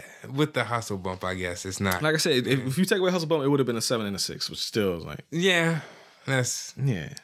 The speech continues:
Speaker 1: I feel like that's
Speaker 2: Uh,
Speaker 1: acceptable.
Speaker 2: Yeah, it's, it's, I don't think it's too surprising, honestly.
Speaker 1: Yeah.
Speaker 2: Like I said, I do like,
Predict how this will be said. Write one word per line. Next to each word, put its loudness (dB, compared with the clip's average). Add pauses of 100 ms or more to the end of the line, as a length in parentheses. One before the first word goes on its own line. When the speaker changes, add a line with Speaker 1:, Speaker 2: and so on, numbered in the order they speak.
(140)
Speaker 1:
I 0
feel -12
like -16
that's -8 (100)
Speaker 2:
Uh, -2 (200)
Speaker 1:
acceptable. -2
Speaker 2:
Yeah, -2
it's, -8 (300)
it's, -10
I 0
don't 2
think 0
it's -2
too 2
surprising, -8
honestly. 2
Speaker 1:
Yeah. 4 (360)
Speaker 2:
Like 0
I 0
said, 0
I 6
do 0
like, 0